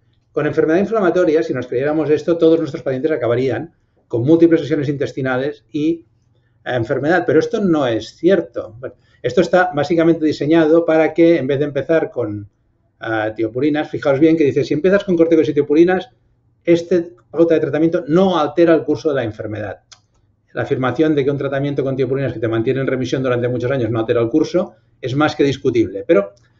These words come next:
de hecho, si empiezas un biológico ta-, al principio, los pacientes no harán lesiones y no harán discapacidad. En cambio, si tú empiezas con un biológico al principio y lo mantienes durante todos estos años,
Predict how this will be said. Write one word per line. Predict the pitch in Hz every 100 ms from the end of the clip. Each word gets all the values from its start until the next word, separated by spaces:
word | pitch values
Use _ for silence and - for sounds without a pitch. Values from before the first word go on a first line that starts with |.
| _
de | 143 165
hecho, | 165 180 190
si | - 131
empiezas | 123 170 175 160
un |
biológico | 147 143 151 - 104
ta-, | 92 113
al | 110 101 -
principio, | 107 170 170 170 220 226 _
los | _
pacientes | - 110 147 165 170 170 _ _ _ _
no | 120 131
harán | 123 127 123
lesiones | 127 165 180 190 208 _
y | 156
no | 156
harán | 147 135 127
discapacidad. | 117 135 135 127 160 165
En | 127 123
cambio, | 151 151 139 151 190 _ _ _ _
si | _ -
tú | 127 143
empiezas | 135 151 131 117 104 - _ _ _ _
con | 113
un | 107
biológico | 113 123 120
al | 123
principio | 131 117 170 147
y | 107
lo | 107
mantienes | 107 135 151 117
durante | 110 104 -
todos | 135 131
estos | 120 127
años, | 143 139 131 143